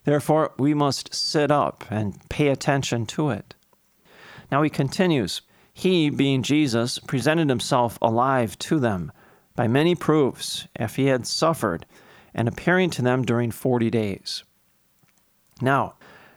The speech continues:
he had presented himself to be alive by many proofs. Well, now Luke is tackling the fact that Jesus, his resurrection, can be proven in many different ways.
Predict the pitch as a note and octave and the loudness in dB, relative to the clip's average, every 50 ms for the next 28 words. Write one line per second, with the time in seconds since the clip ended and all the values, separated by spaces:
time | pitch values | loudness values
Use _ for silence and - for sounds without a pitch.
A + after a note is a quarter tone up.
0 | _ _ _ _ _ _ _ - G3 F#3+ E3+ - - - D3+ C3+ C#3 F3 F#3+ F#3+ | _ _ _ _ _ _ _ -2 0 0 0 0 -2 -2 -2 2 2 2 2 2
1 | E3 C#3+ B2+ G#2+ - - D3 B2 A#2 G#2 - - A2 G#2+ B2+ C3 A#2+ A2+ A#2 B2 | 2 2 0 0 0 0 0 0 0 -2 -4 -6 -4 -2 0 0 2 2 2 0
2 | A#2 A2 G#2+ G2 E2+ E2 - - - - A2+ A2+ A#2+ B2+ C#3 C#3+ C#3+ B2+ - - | 0 0 -2 -4 -4 -8 -12 -16 -8 -6 -4 -2 0 0 0 0 0 -2 -2 0
3 | - C#3+ C3 G2 - - - - - - - - - - - _ _ _ D#3 D3 | 0 0 0 0 -2 -6 -8 -8 -8 -8 -10 -16 -20 -20 -20 _ _ _ -2 2
4 | D#3 F3 F3+ F3+ E3 D#3+ F3+ F#3+ F#3+ - D3+ A#2 - - - - C3+ C3+ C3+ B2+ | 2 2 4 4 4 4 2 2 2 0 0 -2 -2 -6 -2 0 2 2 2 0
5 | - C3 B2+ A2+ G#2+ F#2 - - - - - - - _ _ _ - A#2 - - | 0 0 0 0 0 -2 -4 -10 -18 -20 -20 -20 -20 _ _ _ -10 -6 0 0
6 | C#3+ D3 D3+ D3+ - - C#3+ C3+ - - - _ - G2 - - C3+ D3 D#3 E3 | 2 2 2 0 0 2 2 2 0 -2 -6 _ -16 -12 -6 -2 0 2 2 2
7 | D3 D#3 C3+ F#2+ - - - - - - - - C3+ C3 B2 C3 D3 D3 B2+ C3+ | 2 0 0 0 -2 -4 -6 -6 -6 -8 -4 -2 -2 0 2 2 2 2 2 2
8 | C#3 C#3+ C#3+ C#3+ - - C3 A#2+ A2+ F#2 - B2 A#2 A#2+ A#2 - - - E3+ E3 | 2 2 2 0 -2 -4 -4 -4 -4 -4 -4 -2 -2 0 -2 -2 -2 0 0 2
9 | D#3 A#2+ B2 A2 G#2 G2 G2 G2+ A#2 C#3 C#3+ C#3 C3 C3+ - - B2+ - - B2 | 2 2 0 0 0 0 0 0 2 2 2 2 2 0 0 -2 -4 -2 -2 -2
10 | A#2+ A2 G2+ F#2 - - - - - | -2 0 -2 -4 -6 -6 -6 -8 -8